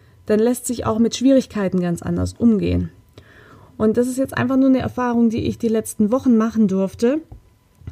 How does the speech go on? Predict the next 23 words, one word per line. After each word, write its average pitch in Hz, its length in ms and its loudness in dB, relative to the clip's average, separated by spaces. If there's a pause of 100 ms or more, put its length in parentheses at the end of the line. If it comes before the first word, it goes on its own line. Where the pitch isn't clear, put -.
(120)
immer 269 320 4
mehr 240 480 2
an 226 180 0
meiner 208 380 0
persönlichen 220 680 2
Message 220 440 -2
zu 208 180 -8
arbeiten. 175 640 -4 (460)
Und 214 240 0
vertrau 240 400 -2
einfach 254 360 -2
dem 240 200 0
Prozess, 233 580 -4
hab 220 200 -6
Geduld, 214 600 2 (340)
mach 220 300 -2
weiter. 214 680 -2 (220)
Und 214 220 2
du 196 260 -2
wirst 302 280 -2
mit 269 200 -2
der 220 180 -4
Zeit, 220 420 -4